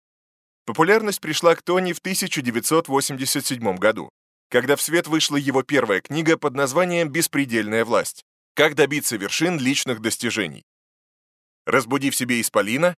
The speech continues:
второй бестселлер Роббинса на тему саморазвития. Книга вышла в девяносто первом году и с тех пор неоднократно переиздавалась.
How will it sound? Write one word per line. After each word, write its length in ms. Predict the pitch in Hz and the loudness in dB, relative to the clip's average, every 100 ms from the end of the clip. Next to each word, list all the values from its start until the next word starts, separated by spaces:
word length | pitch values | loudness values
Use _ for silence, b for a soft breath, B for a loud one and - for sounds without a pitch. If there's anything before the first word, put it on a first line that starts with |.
| _ _ | _ _
второй 380 | - 170 170 | 4 4 4
бестселлер 560 | 120 104 - 120 107 95 | -2 -6 -4 -2 0 2
Роббинса 420 | 107 135 170 - | 2 2 0 -2
на 140 | 147 113 | 0 0
тему 260 | 139 151 | 0 -2
саморазвития. 840 | 139 120 113 107 95 87 - 55 - _ _ _ _ | 0 2 2 0 -2 -10 -12 -16 -20 _ _ _ _
Книга 340 | 131 175 175 | -4 -2 0
вышла 320 | 160 175 156 143 | 0 -2 0 0
в 80 | |
девяносто 480 | 113 107 101 135 - | 0 -4 -2 -2 -2
первом 380 | 101 101 92 104 | -2 -2 0 0
году 280 | 127 117 87 _ _ - | 0 0 -6 _ _ -8
и 100 | 113 | -6
с 60 | |
тех 220 | - 110 - | -2 -4 0
пор 180 | 180 | 0
неоднократно 720 | 165 135 117 110 110 139 135 | 4 2 2 0 2 0 0
переиздавалась. 840 | 120 113 104 90 104 92 53 - | -6 -4 -2 0 2 2 -2 -10